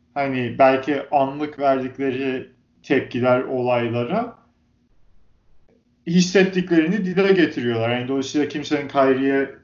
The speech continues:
nasıl olur da bunun önüne geçersin, kızarsın diye kızmaya hani bu kadar derece sert çıkmalarına gerek yok. Hani evet, senin dediğin gibi hani Kyrie, Kyrie olduğundan ötürü biraz böyle tepkiyi çekiyor tabii ister istemez. Ee, ama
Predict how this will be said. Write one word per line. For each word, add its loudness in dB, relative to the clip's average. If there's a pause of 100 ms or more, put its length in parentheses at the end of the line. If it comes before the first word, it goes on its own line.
(120)
nasıl -6
olur 2
da -2
bunun -2
önüne -4
geçersin, -2
kızarsın -2 (500)
diye 2 (380)
kızmaya 0 (120)
hani -6
bu -8
kadar 2
derece -2
sert 0
çıkmalarına -8
gerek -4
yok. -6
Hani -2
evet, -2
senin -4
dediğin -2
gibi -4
hani -2
Kyrie, 2
Kyrie 0
olduğundan -2
ötürü -8
biraz -4
böyle -2
tepkiyi -6
çekiyor -4
tabii -2
ister -4
istemez. 0 (720)
Ee, -8
ama 4